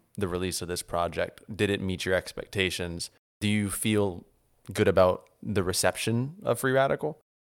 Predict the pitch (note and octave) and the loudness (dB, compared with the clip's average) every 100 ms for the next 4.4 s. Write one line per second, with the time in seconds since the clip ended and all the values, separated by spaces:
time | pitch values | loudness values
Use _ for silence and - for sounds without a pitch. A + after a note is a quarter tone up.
0 | _ _ _ _ - G2+ G2 F#2+ - F#2 | _ _ _ _ 0 2 4 2 4 2
1 | F#2 - F#2+ F2 F2 E2 D#2+ F2 - F#2 | 2 -2 -2 0 -2 -4 -6 -8 -4 -4
2 | F#2 E2+ F2+ - F#2 F2+ - - - F2+ | -4 -6 -4 -4 -4 -6 -8 -6 0 2
3 | F2+ - - F#2+ F#2 - - - E2 F2 | 2 -2 -4 -2 -2 -2 -8 -10 -10 -4
4 | G2 G2+ G2 | -2 0 0